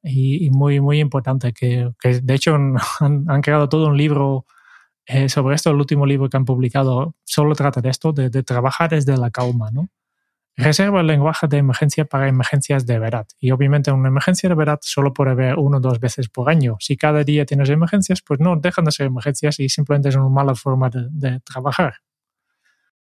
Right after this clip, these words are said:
Y yo creo que es un, un buen, un buena, buen consejo para terminar este libro. Y ahora solo nos queda una, un capítulo más, que es, a mí me gusta, que es una, una llamada a la acción.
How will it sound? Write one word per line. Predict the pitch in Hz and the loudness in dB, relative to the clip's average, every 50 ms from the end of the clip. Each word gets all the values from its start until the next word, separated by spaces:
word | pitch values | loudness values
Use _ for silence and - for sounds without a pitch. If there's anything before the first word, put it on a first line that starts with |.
| _ _ _ _ _ _ _ _ - | _ _ _ _ _ _ _ _ 2
Y | 185 | 2
yo | 196 226 | 2 2
creo | 226 214 190 | 2 2 2
que | 180 | 2
es | 160 143 | 2 4
un, | 151 143 143 139 135 135 127 117 _ _ _ _ _ _ _ _ _ - | 4 4 4 2 2 0 -2 -4 _ _ _ _ _ _ _ _ _ 0
un | 175 165 156 | 2 4 4
buen, | 170 175 190 | 4 2 2
un | 202 175 | 2 2
buena, | 156 170 185 180 170 165 156 156 156 | 2 4 4 4 4 2 2 2 2
buen | 151 143 165 165 160 156 156 151 147 147 | 2 2 2 2 2 2 2 2 0 -2
consejo | - - 165 156 139 - - 165 - - 170 170 208 _ _ _ _ _ _ _ _ _ _ _ _ _ | -2 0 0 0 2 2 0 -2 0 0 -2 -2 -4 _ _ _ _ _ _ _ _ _ _ _ _ _
para | - - 143 135 135 127 | -2 0 0 0 0 0
terminar | - 135 127 131 131 135 131 | 0 0 2 2 2 2 0
este | 135 127 - - | -2 -2 -2 -2
libro. | 123 131 151 151 139 123 120 113 - _ _ _ _ _ _ _ _ _ _ _ _ _ _ _ _ _ _ _ _ _ _ _ - | 0 0 0 0 0 -2 -4 -6 -8 _ _ _ _ _ _ _ _ _ _ _ _ _ _ _ _ _ _ _ _ _ _ _ -4
Y | - 151 143 | -2 0 0
ahora | 123 127 127 135 139 143 175 - | 0 0 0 0 0 -2 -2 -4
solo | - - 151 139 139 143 | -4 -2 0 0 2 2
nos | 143 143 - | 0 0 0
queda | - 139 139 | 0 0 0
una, | 143 147 147 143 143 143 143 151 - | 2 2 2 2 2 0 0 0 0
un | 170 160 156 | 0 0 0
capítulo | 143 156 147 165 151 - 151 139 | 0 0 0 -2 -2 0 0 0
más, | 139 175 208 - - - | 0 0 0 -2 -4 -4
que | - 139 135 | -2 -2 0
es, | 131 123 - - _ - 185 147 139 165 262 196 | -2 -2 -6 -8 _ -4 -4 -4 -4 -4 -6 -4
a | - 120 | -2 0
mí | 127 139 | 2 2
me | 147 143 139 | 2 2 0
gusta, | 135 147 - - 160 160 170 160 | 0 -2 -2 -2 -2 -2 -2 -2
que | - - 135 | -4 -4 -4
es | 139 - - | -2 -2 -2
una, | 156 135 135 139 135 135 135 131 135 | 0 0 2 2 2 0 0 0 0
una | 160 151 143 156 | 0 0 2 2
llamada | 160 165 165 160 160 151 | 2 2 2 0 0 0
a | 139 | 0
la | 120 117 | -2 -2
acción. | 110 - 185 196 170 139 - - | -2 0 0 0 0 0 -2 -6